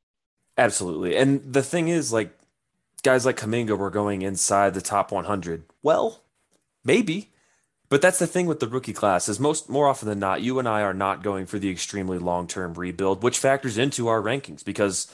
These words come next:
you know, I'm not gonna swing on Jonathan Kuminga when I could just take Saddiq Bey. Like, I'm, that's just not gonna be something that I do. And so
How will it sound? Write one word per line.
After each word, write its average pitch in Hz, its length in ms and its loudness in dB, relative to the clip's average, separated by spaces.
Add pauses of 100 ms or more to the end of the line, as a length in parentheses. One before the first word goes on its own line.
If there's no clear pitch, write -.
(300)
you 107 100 -2
know, 98 220 0 (240)
I'm 117 200 2
not 127 280 4
gonna 120 200 2
swing 117 680 0 (100)
on 98 360 0
Jonathan 104 400 0
Kuminga 113 440 -2 (320)
when 110 100 2
I 113 80 4
could 113 140 -6
just 123 180 -2
take 147 140 2
Saddiq 165 280 0
Bey. 190 260 6 (300)
Like, 113 320 -2
I'm, 120 380 -2 (140)
that's 117 240 0
just 131 180 -4
not 123 320 0
gonna 120 160 2
be 113 240 -2
something 113 400 -2
that 110 120 2
I 107 120 4
do. 104 300 -2
And 90 120 -6
so 95 300 0